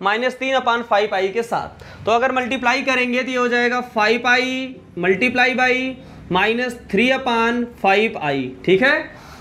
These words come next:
अब देखिए ध्यान से, यदि मैं multiply होगा तो ये क्या हो जाएगा, multiply होते ही ये हो जाएगा five into minus three upon five into i into i। ठीक है ना,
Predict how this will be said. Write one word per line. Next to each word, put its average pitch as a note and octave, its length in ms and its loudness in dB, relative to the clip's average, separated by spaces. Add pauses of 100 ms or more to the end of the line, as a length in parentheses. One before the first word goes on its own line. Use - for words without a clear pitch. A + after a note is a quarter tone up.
अब A#3 120 2
देखिए C4 220 2
ध्यान G#3+ 240 0
से, F3 140 -4 (100)
यदि A3 260 0
मैं C4 440 0
multiply B3+ 500 0
होगा A#3+ 380 2 (340)
तो G3+ 60 2
ये A#3 100 4
क्या B3 140 0
हो C4 140 0
जाएगा, A#3+ 300 2
multiply A#3+ 480 0
होते A#3+ 320 2
ही B3 400 0 (200)
ये G3+ 120 2
हो B3+ 180 4
जाएगा A#3+ 320 2 (160)
five A3+ 340 2
into B3+ 300 -4 (560)
minus A#3 500 0
three A#3 240 2
upon B3+ 360 0
five B3+ 460 0
into A3+ 380 -2 (220)
i A3 120 4 (320)
into A3 340 0 (240)
i। D#3 120 2 (220)
ठीक G3+ 160 0
है B3 100 2
ना, C#4+ 100 0